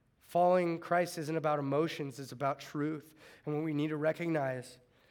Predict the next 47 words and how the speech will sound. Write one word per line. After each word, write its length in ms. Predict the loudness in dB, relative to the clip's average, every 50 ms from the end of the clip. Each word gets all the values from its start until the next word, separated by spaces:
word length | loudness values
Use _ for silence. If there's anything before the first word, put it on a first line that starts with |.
| _ _ _ _ _
is 60 | -6
that 100 | -6 -4
some 220 | -2 -2 -2 0 2
days 300 | 2 2 2 2 0 -2
are 100 | -4 -4
gonna 140 | -4 -4 -2
be 80 | -4
harder 320 | -4 0 0 2 2 2 0
than 160 | -2 -2 -2
others, 400 | -2 -2 -2 -4 -6 -8 -12 -10 -4
and 80 | -2
you're 80 | 2 4
not 140 | 6 8 8
always 240 | 8 8 6 4 2
gonna 160 | 0 -2 -2
feel 200 | -4 -6 -8 -8
like 180 | -8 -8 -10 -12
this. 340 | -12 -12 -12 -14 -18 -18 _ _ _ _ _ _ _ _ _ _ _ _ _ _ _
But 160 | -6 -6 -6
some 260 | 2 4 4 4 6 4
days 480 | 2 4 4 2 0 -2 -8 -16 -20 -14 -6
you'll 140 | -4 -4 -4
feel 240 | -4 -4 -6 -6
closer 760 | -6 -6 -4 0 0 0 0 -2 -2 -2 -2 -2 -2 -6 -10 -14 -20 -20 _ _ -12
and 100 | -12 -12
closer 580 | -4 -4 -2 -2 -2 -4 -8 -8 -8 -8 -8 -12 -20 -20 _ _ _
than 100 | -8 -8
you 80 | -8 -6 -6
ever 180 | -6 -6 -4
have 260 | -4 -4 -4 -4 -4 -8
been 140 | -12 -12
to 80 | -12 -12
the 60 | -12
Lord 400 | -12 -10 -10 -10 -10 -10 -12 -14 _ _ _ _
when 140 | -10 -8 -8
you 80 | -6
actually 340 | -6 -6 -8 -8 -8 -12 -14
spend 320 | -14 -12 -14 -14 -14 -14
time 220 | -12 -12 -12 -10 -10
with 120 | -12 -14 -14
him. 200 | -16 -16 -16 -18 _ _ _ _ _ _ -20 -20 -20 -20 -20 -20 -20 -20 -20 -20 -20 -20 -20 _ _ _ _
We'll 80 | 0 0
kind 240 | 4 6 6 8 8
of 120 | 6 6
end 220 | 4 4 4 4
with 160 | 2 -2 -2 2
this. 460 | 2 2 2 2 -2 -8 -14 -16